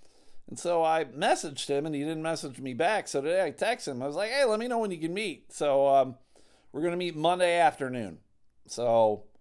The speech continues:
again, I don't know if it's an official interview. I don't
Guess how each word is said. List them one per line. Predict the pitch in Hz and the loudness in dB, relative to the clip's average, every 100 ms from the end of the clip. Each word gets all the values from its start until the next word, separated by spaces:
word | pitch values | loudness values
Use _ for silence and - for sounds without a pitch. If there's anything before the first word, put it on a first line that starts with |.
| _ - _ _ _ | _ -20 _ _ _
again, | - 110 139 123 | -8 2 4 4
I | 131 | 2
don't | 127 | 2
know | 123 | 2
if | 117 | 2
it's | 113 107 | -2 -6
an | 107 | -6
official | 101 143 135 131 113 101 | -4 2 2 2 0 -4
interview. | - 139 135 123 123 - | -6 -2 -2 -4 -6 -2
I | 127 | -2
don't | 123 107 | -2 -4